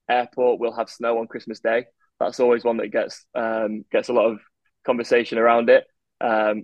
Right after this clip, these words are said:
and elections are huge. I mean, in the U K, the, again, we have a, something a little bit different where we've got the betting exchange, like, a, it's called the Betfair Exchange, where you can lay and hedge bets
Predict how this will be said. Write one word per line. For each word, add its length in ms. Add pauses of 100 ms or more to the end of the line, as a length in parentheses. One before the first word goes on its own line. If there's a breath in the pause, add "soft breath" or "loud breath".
and 140
elections 420
are 60
huge. 340
I 40
mean, 140
in 80
the 60
U 140
K, 180
the, 180 (160)
again, 240
we 80
have 140
a, 80 (120)
something 280
a 20
little 140
bit 140
different 260
where 100
we've 140
got 240 (320)
the 100
betting 320
exchange, 460
like, 140
a, 80 (120)
it's 120
called 180
the 60
Betfair 400
Exchange, 500 (320 soft breath)
where 180
you 160
can 380 (360)
lay 360
and 100
hedge 360
bets 440